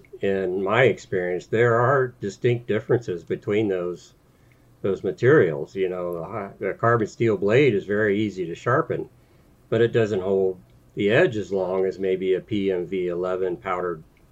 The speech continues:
metal blade or a, a Japanese steel blade, which, you know, the, the better ones are hand forged. Um, you know, so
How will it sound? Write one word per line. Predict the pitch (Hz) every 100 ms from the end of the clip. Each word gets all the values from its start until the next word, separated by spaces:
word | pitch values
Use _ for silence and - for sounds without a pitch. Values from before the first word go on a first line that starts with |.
| -
metal | 98 98 87 85 - -
blade | 95 85 90 107
or | 92 90 90 90
a, | 95 - 90 92
a | 87
Japanese | 92 90 95 92 87 - - _ _ _ -
steel | - 123 135
blade, | 85 85 90
which, | 92 87 - - 403 392
you | 92
know, | 90 87
the, | 90
the | 82 85
better | 101 117 98
ones | 92 92 90
are | 82
hand | 101 98 92
forged. | 127 139 101 76 - - - _ - _ _ _ _ _ -
Um, | 90 82 80 - - _ _ _ -
you | -
know, | 85 87
so | - 101 90 87